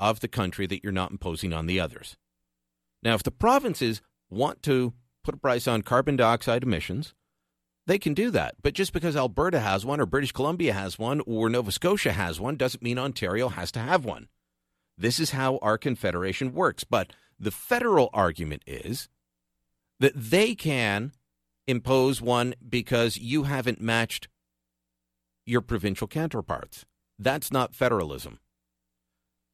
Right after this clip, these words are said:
If they imposed a carbon price across the entire country uniformly,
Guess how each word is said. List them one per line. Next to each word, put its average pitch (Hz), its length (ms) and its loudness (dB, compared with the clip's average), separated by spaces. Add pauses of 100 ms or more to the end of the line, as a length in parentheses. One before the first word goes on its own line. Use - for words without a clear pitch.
(280)
If 120 160 2
they 202 200 4
imposed 143 540 0
a 120 200 2
carbon 135 580 0 (640)
price 135 360 0
across 135 420 2
the 123 140 0
entire 104 360 0
country 143 580 0 (1200)
uniformly, 147 960 2